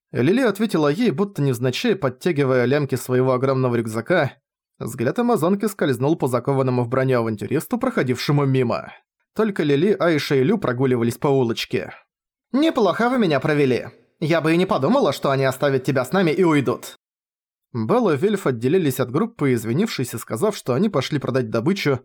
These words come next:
и скоро вернутся. С тех пор девушки их не видели. «Хочешь сказать, у них какое-то дело на этом этаже? Нам знать нельзя? Госпожа Айша, о чём это вы?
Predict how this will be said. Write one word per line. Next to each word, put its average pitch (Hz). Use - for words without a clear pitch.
и 131
скоро 147
вернутся. 131
С -
тех 165
пор 190
девушки 131
их 131
не 151
видели. 117
«Хочешь 165
сказать, 139
у -
них 147
какое-то 147
дело 151
на 190
этом 147
этаже? 143
Нам 143
знать 143
нельзя? 143
Госпожа 190
Айша, 226
о 208
чём 214
это 143
вы? 123